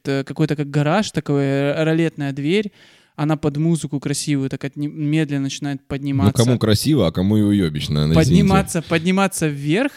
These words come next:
Speaker 1: э, такая ролета, открывается машина, машина в этот момент накрыта какой-то тканью. Специально обученный человек очень быстро, резко срывает эту ткань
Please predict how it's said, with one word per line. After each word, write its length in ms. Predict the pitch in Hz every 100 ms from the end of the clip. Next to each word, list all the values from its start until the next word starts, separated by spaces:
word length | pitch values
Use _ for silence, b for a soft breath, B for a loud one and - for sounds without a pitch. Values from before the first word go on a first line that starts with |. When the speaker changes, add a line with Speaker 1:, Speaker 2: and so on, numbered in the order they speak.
| - _ -
Speaker 1:
э, 460 | 160 147 147 147 147
такая 260 | 143 147 143
ролета, 480 | 147 151 143 143
открывается 520 | 143 - 156 160 151 151
машина, 300 | 147 202 160
машина 480 | 147 151 214 175
в 20 | 147
этот 200 | 147 151
момент 340 | 151 143 131
накрыта 480 | 147 170 170 156 139
какой-то 480 | 139 - 156 - 139
тканью. 560 | - 190 254 170 143 b b b b b _ -
Специально 580 | - 185 - 196 190 165
обученный 380 | 165 185 170
человек 480 | 156 - 160 156 - -
очень 340 | 165 165 151
быстро, 460 | 135 170 - 156 147
резко 300 | 165 160 143
срывает 480 | - 175 170 143 139
эту 140 | 135
ткань 340 | 143 220 220